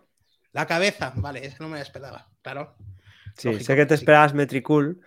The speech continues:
Speaker 1: Sí,
Speaker 2: pero
Speaker 1: claro.
Speaker 2: yo, o sea, Metricool, en realidad yo trabajo para Metricool, pero
Speaker 1: Mm.
Speaker 2: el uso que hago con Metricool es, no es tan intensivo en mi trabajo,
Speaker 1: Ujú.
Speaker 2: ¿sabes? O sea, me la conozco de pe a pa, la mo-, la pruebo, la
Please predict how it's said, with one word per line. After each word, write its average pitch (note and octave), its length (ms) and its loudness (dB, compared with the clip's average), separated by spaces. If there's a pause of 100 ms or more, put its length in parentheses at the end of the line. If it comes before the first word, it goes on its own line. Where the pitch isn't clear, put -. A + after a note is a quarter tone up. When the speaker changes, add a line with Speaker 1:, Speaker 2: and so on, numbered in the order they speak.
Speaker 1:
Sí, D3 220 -10 (160)
Speaker 2:
pero B2+ 180 6
Speaker 1:
claro. C3 240 0
Speaker 2:
yo, G#3+ 60 -8
o C3+ 40 -4
sea, C3 160 2
Metricool, B2+ 560 0
en D#3 160 0
realidad C3 320 4
yo C#3+ 140 0
trabajo C#3 460 0
para D3 260 2
Metricool, C#3+ 720 -4 (300)
pero A#2+ 300 4
Speaker 1:
Mm. A#2+ 40 2
Speaker 2:
el A#2+ 120 0
uso C3+ 260 -2
que C#3+ 100 -4
hago C#3+ 480 0
con C3+ 160 -6
Metricool C#3+ 680 -6
es, B2+ 800 0
no A#2+ 160 -6
es A2+ 80 -12
tan C3+ 180 -2
intensivo A2 920 -8 (100)
en A#2 180 -6
mi A2+ 100 -4
trabajo, A2+ 480 -6
Speaker 1:
Ujú. B2 140 -12
Speaker 2:
¿sabes? A2+ 320 -6
O - 20 -18
sea, A#2 160 -8
me A#2 80 -4
la A2 120 -2
conozco A2+ 360 -6
de B2 140 2
pe B2 100 -2
a A2 140 -4
pa, A#2+ 240 0
la A2+ 240 -2
mo-, A2+ 180 -6
la G#2+ 380 -6
pruebo, A#2 320 0
la G#2+ 360 -2